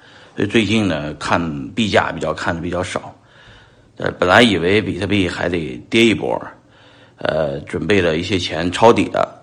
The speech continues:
结果呢，这个比特币，呃，还是跟我预想的差不多啊，没跌成，还是涨了。这个，所以后面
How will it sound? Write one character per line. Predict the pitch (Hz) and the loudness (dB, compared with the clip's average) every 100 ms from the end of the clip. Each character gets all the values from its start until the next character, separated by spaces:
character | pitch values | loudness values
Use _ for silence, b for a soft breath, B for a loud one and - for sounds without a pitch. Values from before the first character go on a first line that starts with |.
| _ | _
结 | - 98 | 0 2
果 | 95 65 | 2 2
呢， | 76 90 | 2 0
这 | 92 | 0
个 | 92 | -2
比 | 82 | -4
特 | 85 | -4
币， | 85 98 82 - B B B - | -2 0 -2 -6 B B B -8
呃， | - - | -4 -4
还 | - 92 | -2 -2
是 | 101 95 80 - - - _ _ _ - - | 0 0 0 -6 -12 -20 _ _ _ -12 -2
跟 | 98 | 0
我 | 82 | 0
预 | 110 | 0
想 | 101 - | -2 -4
的 | - | -6
差 | - 82 | -2 -2
不 | - | 0
多 | 90 - - - | -2 -2 -6 -10
啊， | - - 78 | -8 -8 -4
没 | 98 | -2
跌 | 110 113 110 | 2 4 4
成， | 92 104 101 - | 2 -2 -4 -10
还 | - - | -4 -2
是 | |
涨 | - - - | 0 -4 -4
了。 | 67 - - b b b b b b b _ | -6 -6 -10 b b b b b b b _
这 | - | -6
个， | 80 82 71 64 55 - - - | -2 -2 -4 -8 -10 -14 -16 -6
所 | 104 | 0
以 | 98 90 | 2 2
后 | 147 | 4
面 | 117 92 | 4 4